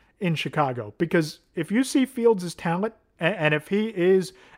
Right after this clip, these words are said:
an electrifying, you know, starting quarterback who can make plays on the run and make all the throws and all of those things,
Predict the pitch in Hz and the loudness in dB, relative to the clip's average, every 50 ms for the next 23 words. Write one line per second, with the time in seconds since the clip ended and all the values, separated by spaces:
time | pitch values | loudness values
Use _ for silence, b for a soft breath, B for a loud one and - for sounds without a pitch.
0 | B 180 165 156 147 139 147 165 170 - - 208 190 - - - 190 190 185 180 | B -2 0 0 0 0 -2 -2 -4 -4 -10 -12 -12 -6 -4 -4 -2 -2 -2 -2
1 | 175 175 170 160 151 _ _ _ _ _ _ _ - 196 143 139 131 123 - - | -2 -4 -4 -6 -8 _ _ _ _ _ _ _ -8 -6 -6 -6 -6 -8 -6 -4
2 | - 151 165 180 170 156 - 170 190 196 180 170 180 175 180 185 - - 147 - | 0 0 2 0 0 -2 -2 -2 0 0 2 2 2 2 2 0 -2 -4 -8 -8
3 | 131 120 127 160 190 - - 208 214 202 180 185 180 180 175 165 175 175 151 139 | -8 -4 -4 -4 -4 -4 -4 -2 -2 0 0 -2 -4 -2 0 0 0 0 0 0
4 | 151 165 175 - 202 185 156 151 139 - 175 165 170 165 165 170 156 151 160 156 | -2 -2 -2 0 -2 -2 -2 -4 -6 -2 0 0 0 0 -2 -4 -2 -2 -2 0
5 | 147 151 143 135 - 175 175 202 240 - | 0 -2 -2 -2 -6 -6 -6 -6 -6 -8